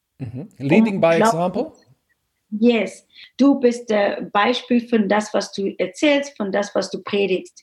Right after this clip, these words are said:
Speaker 1: Mhm.
Speaker 2: Du zeigst den, äh, und führst den Weg, weil du das tatsächlich auch so tust und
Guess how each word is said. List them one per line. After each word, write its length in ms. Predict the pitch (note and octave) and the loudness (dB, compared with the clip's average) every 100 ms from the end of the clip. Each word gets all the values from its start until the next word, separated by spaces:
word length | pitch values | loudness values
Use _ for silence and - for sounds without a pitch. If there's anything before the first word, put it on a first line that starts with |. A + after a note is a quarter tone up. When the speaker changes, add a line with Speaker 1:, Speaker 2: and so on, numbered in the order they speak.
| - - | -16 -12
Speaker 1:
Mhm. 260 | G#2 G#3 | -12 -8
Speaker 2:
Du 400 | - A#3 A#3+ A#3 - A3+ | 2 4 6 2 -2 -2
zeigst 460 | A3+ A#3 - - A3+ | -2 -2 -8 -4 0
den, 340 | A3 G#3+ - | 2 0 -2
äh, 320 | - G3+ - G3 | -4 -2 -2 0
und 180 | F#3+ | -2
führst 460 | - C4+ C#4+ D4 D4 | -2 2 4 4 2
den 200 | C#4+ A#3 | 4 4
Weg, 380 | G#3+ A3 A3 - - | 4 4 2 -10 -10
weil 260 | - G3 G3 | -2 0 2
du 140 | A3+ | 2
das 240 | A3+ A3 A3 | 4 2 0
tatsächlich 600 | G#3+ G#3+ G#3+ - F#3+ - | -4 -4 -8 -8 -8 -2
auch 140 | G3 | -2
so 180 | - F#3 | -2 -6
tust 360 | F3+ B3+ C4+ - | -2 0 0 0
und 300 | G3+ G3 | -4 -4